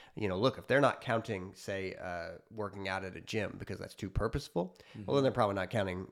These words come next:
Speaker 1: the church either.
Speaker 2: Right.
Speaker 1: Um, and, and in that case, I, I would think that a bar is like your typical, I, I
Speaker 2: Yeah.
Speaker 1: would guess it, it,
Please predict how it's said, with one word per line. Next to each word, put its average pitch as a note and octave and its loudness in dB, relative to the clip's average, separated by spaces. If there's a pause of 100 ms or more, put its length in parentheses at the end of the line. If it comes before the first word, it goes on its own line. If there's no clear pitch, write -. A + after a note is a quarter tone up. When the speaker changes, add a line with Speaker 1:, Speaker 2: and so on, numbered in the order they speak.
Speaker 1:
the - -12
church - 0
either. G#2 -2 (120)
Speaker 2:
Right. G#2+ -2 (120)
Speaker 1:
Um, F2+ -8 (520)
and, F#2 -2 (420)
and F#2+ -8
in F#2 -4
that F#2 -4
case, - -10 (420)
I, - -8
I B2 6
would B2+ 2
think F3 2
that C#3+ 6
a A#2 4
bar A2+ 4
is A2+ -4
like A2 0
your A2 -2
typical, D3 0 (500)
I, A#2+ -2
I C3+ 0
Speaker 2:
Yeah. B2+ 4
Speaker 1:
would B2 -2
guess - 0
it, C3+ -4
it, G#2+ -4